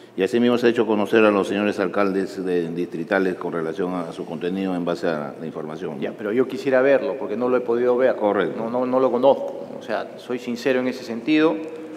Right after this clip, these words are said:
Speaker 2: Esto ha sido dirigido aquí a la municipalidad y todavía yo no lo he podido ver.
Speaker 1: Conforme,
Speaker 2: ¿De acuerdo?
Speaker 1: alcalde.
Speaker 2: Muy bien.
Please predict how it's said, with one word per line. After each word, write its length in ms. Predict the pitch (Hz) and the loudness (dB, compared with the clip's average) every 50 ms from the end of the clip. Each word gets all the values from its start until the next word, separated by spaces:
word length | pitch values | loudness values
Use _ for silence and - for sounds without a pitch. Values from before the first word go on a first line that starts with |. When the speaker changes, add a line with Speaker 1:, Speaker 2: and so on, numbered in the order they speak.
| - - - - - | -14 -16 -16 -16 -14
Speaker 2:
Esto 220 | - 98 - - 127 | -14 -12 -8 -6 -6
ha 40 | 113 | -6
sido 240 | - - 135 127 | -2 0 2 2
dirigido 500 | 127 123 127 117 101 - - 127 127 123 | 2 2 0 0 -2 -4 -4 -2 0 0
aquí 180 | 120 - 123 127 | 0 -2 -2 -2
a 60 | 123 | -2
la 80 | 123 123 | 0 0
municipalidad 920 | 120 117 110 - - - 104 110 120 131 135 143 - - - - - - - | -2 -4 -6 -6 -6 -4 -4 0 2 2 2 2 0 -4 -8 -10 -12 -14 -12
y 320 | 101 101 98 95 92 92 90 90 - - - - | -10 -10 -8 -8 -8 -10 -12 -14 -16 -18 -12 -6
todavía 320 | 90 90 95 101 101 98 | -4 -2 0 0 0 -2
yo 140 | 107 107 101 | -4 -6 -6
no 100 | 101 98 | -6 -8
lo 100 | 104 104 | -8 -8
he 40 | 101 | -8
podido 300 | - 95 95 98 85 78 | -8 -6 -6 -6 -8 -8
ver. 100 | - - - - - - - - - - - - - - - - | -10 -14 -16 -18 -20 -20 -20 -20 -20 -20 -20 -20 -20 -20 -20 -8
Speaker 1:
Conforme, 360 | - 92 101 110 120 107 104 92 | -4 -2 0 4 6 6 6 6
Speaker 2:
¿De 40 | 85 | 4
acuerdo? 220 | 85 76 65 - - | 4 2 0 -2 -6
Speaker 1:
alcalde. 160 | - - - - - - - - - - - - - - - - | -8 -10 -12 -14 -16 -16 -16 -18 -18 -20 -20 -20 -20 -16 -8 -4
Speaker 2:
Muy 100 | 240 117 | -2 -2
bien. 160 | 113 98 - | -2 -2 -4